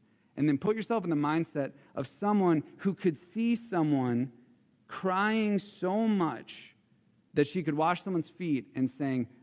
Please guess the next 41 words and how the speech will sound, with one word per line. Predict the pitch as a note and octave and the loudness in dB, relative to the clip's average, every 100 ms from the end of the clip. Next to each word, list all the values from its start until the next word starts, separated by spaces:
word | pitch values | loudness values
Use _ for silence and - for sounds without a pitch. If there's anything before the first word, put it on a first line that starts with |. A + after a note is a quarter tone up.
| _ - | _ -4
"Man, | A#2+ B2+ A#2+ | -4 -2 -6
if | - | -2
Jesus | C#3 C#3 C#3+ C3 | -2 -2 -4 -4
only | B2 A2+ | -2 -2
knew | A2 A2+ | -2 -2
what | G#2 G2 | -4 -6
she | - C3+ | -6 -4
had | B2 F#2+ | -4 -6
done, | C#2+ D2 A2+ A2 | -14 -12 -12 -10
he'd | - A#2+ | -4 -4
kick | - A2+ - | -4 -8 -6
her | G2 | -10
right | G2 G2 | -8 -10
out | G#2+ A#2+ | -8 -10
of | G#2+ | -10
here." | A2 - - _ _ _ _ _ _ | -14 -16 -18 _ _ _ _ _ _
The | D3+ | 0
different | C3 G#3 G#3+ A3+ | 4 4 4 -2
places | - G3+ G3+ F#3 E3 | 0 0 0 -2 -4
of | D3 A#2+ | -4 -4
the | A2+ | -8
heart. | - F3+ C#3+ - - - | -6 -2 -2 -4 -16 -4
Can | E3 | 0
you | E3 D3+ | 2 0
feel | - A3+ A#3+ | 0 4 4
those | G3 E3 | 4 0
different | F3 F3+ E3 C3 | -2 -2 -4 -6
hearts | - E3 C#3 - - _ _ _ - | -4 -4 -4 -6 -20 _ _ _ -4
in | D#3+ F3 | 0 0
that? | B2+ F2+ - _ _ _ _ _ _ _ _ _ _ - - | -2 -4 -14 _ _ _ _ _ _ _ _ _ _ -20 -6
And | C#3+ E3+ | -4 2
so | G#3+ | 2
Jesus | E3 A#3+ A#3+ A#3 | 4 2 2 0
says, | A#3 G#3 - - - - | 2 0 0 -12 -10 2
"I'm | C4 | 4
gonna | D#4+ | 6
tell | - C4 | 4 4
you | A#3+ | 4
a | G3+ | 2
story." | - D#3+ D3 A#2 G2 - - _ _ _ _ _ | 0 -2 0 -2 -6 -16 -20 _ _ _ _ _
Because | E3 - G3 | 2 4 2